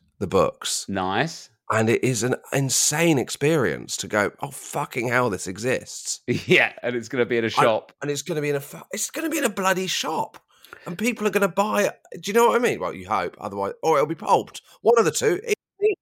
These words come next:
Speaker 1: either affect me, really, 'cause
Speaker 2: It's gonna be in someone's house, and they're gonna go, "I've got this book here," and they'll go, "What's it like?" And they might go, "It's brilliant," or they might go,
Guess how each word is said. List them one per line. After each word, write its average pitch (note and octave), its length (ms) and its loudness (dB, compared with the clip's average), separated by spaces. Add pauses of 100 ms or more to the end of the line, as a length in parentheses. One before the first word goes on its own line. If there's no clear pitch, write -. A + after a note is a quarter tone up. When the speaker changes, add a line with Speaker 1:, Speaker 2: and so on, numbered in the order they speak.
(100)
Speaker 1:
either D#3+ 160 2
affect C3 300 0
me, F#2 120 -4
really, F#2+ 400 2
'cause - 360 -10
Speaker 2:
It's D#3 100 -2
gonna F#3 220 4
be E3+ 120 2
in D3+ 80 -2
someone's G#3 340 2
house, A2+ 340 2
and B2 120 -4
they're B2 120 0
gonna A#2+ 140 -2
go, A#2 280 2
"I've D3+ 140 4
got F3+ 100 4
this D#3+ 140 0
book B2 240 0
here," G#2 320 -2
and G#2 100 -4
they'll A2 140 0
go, G#2+ 160 2
"What's C#3+ 240 0
it - 80 -2
like?" F#2+ 340 0
And G2 100 -8
they G#2 120 0
might B2 260 -2
go, G#2+ 220 -2
"It's B2+ 140 -8
brilliant," A2+ 440 2
or G2+ 60 0
they G2 80 0
might G2 180 -2
go, G2 160 -2